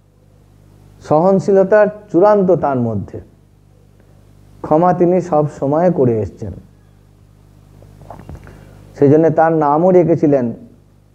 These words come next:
ক্ষমারূপা তপস্বিনী। তিনি দোষ দেখতেন না, কিন্তু ঠাকুরের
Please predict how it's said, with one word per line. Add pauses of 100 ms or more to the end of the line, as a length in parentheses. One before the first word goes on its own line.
(160)
ক্ষমারূপা
তপস্বিনী। (1800)
তিনি
দোষ
দেখতেন
না, (1600)
কিন্তু
ঠাকুরের